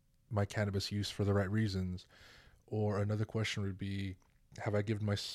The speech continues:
what tools can I give myself to, to be sober for thirty days or, or more, or, or, or even, even a better question, um,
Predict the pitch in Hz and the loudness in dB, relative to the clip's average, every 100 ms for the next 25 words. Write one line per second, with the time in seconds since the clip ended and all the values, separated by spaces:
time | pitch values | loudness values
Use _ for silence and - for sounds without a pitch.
0 | - - 113 117 143 - - 139 117 - | -12 -6 -4 2 0 0 0 2 2 2
1 | 110 107 104 101 - 104 98 - - 104 | 0 2 2 0 0 0 -2 -6 -4 -2
2 | 101 92 - 104 107 113 107 101 101 92 | -2 -4 -6 -2 -2 0 2 2 0 0
3 | 98 - 98 98 98 98 95 92 - - | -2 0 0 0 0 0 0 -2 -8 -20
4 | - - - 107 104 101 104 101 98 92 | -20 -20 -2 2 2 2 0 0 -2 -4
5 | - 127 113 120 123 123 131 123 117 - | -4 -2 0 0 4 4 4 4 2 -2
6 | - 131 113 110 123 123 120 107 107 104 | -8 -4 2 4 6 6 4 2 0 -4
7 | - - - - 101 95 90 | -10 -20 -16 -2 0 0 -2